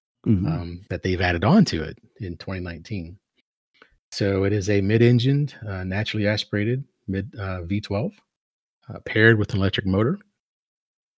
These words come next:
Speaker 2: Um, let's see what else.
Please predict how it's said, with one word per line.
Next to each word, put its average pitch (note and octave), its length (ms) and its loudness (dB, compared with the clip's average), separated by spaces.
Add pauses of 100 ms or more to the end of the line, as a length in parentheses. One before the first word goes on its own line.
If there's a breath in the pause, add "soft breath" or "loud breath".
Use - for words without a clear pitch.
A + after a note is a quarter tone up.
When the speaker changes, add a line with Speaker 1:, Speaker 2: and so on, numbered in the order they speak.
(440)
Speaker 2:
Um, F2+ 640 -6 (960 loud breath)
let's F#2+ 240 -12
see F2 200 -6
what E2+ 100 -6
else. D#2+ 180 -10